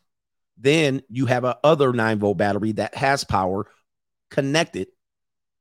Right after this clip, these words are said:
to the little portal. Make sure the plus and the minus lines up.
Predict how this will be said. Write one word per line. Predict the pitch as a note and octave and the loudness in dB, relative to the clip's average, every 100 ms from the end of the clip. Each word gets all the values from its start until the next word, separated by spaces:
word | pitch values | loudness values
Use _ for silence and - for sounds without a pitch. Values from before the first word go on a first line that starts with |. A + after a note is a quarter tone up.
| _ _ - | _ _ -4
to | C3 | 0
the | B2 | 2
little | A#2 A#2 | 2 0
portal. | - B2 A2 E2+ - _ _ _ _ _ _ | 0 0 0 -2 -12 _ _ _ _ _ _
Make | G#2+ A2 | -4 -4
sure | - B2 A#2 | -2 -2 0
the | A#2 A2 | 0 -4
plus | - B2+ B2 | 0 0 0
and | B2 | -2
the | A#2 | 0
minus | A#2 A#2+ A#2 A#2 | 0 -2 -4 -4
lines | A2+ A2+ G#2+ | -4 -2 2
up. | D3+ D#3 _ | 2 2 _